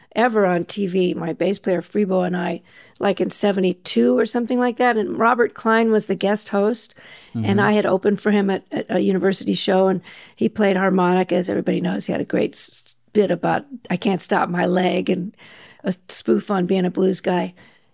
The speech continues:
Speaker 1: And he asked me about it, and I remember being smart alecky, and I was holding my finger like that the whole time in this <laughs> David Frost show. And then I went home and told, asked my friends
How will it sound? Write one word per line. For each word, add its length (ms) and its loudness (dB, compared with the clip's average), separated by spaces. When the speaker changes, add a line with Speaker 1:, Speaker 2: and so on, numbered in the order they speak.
Speaker 1:
And 160 4
he 120 2
asked 340 -2
me 100 0
about 280 2
it, 160 0
and 120 0
I 140 2
remember 520 0
being 260 2
smart 380 0
alecky, 460 -2
and 100 -4
I 100 -4
was 320 -8
holding 420 2
my 140 -4
finger 320 -2
like 200 -4
that 160 -4
the 80 -4
whole 280 2
time 400 2
in 100 2
this 200 -2
<laughs> 400 -10
David 380 4
Frost 520 0
show. 320 2
And 100 0
then 140 2
I 80 2
went 180 -2
home 260 -2
and 120 -6
told, 200 -4
asked 220 -2
my 140 -4
friends 560 -10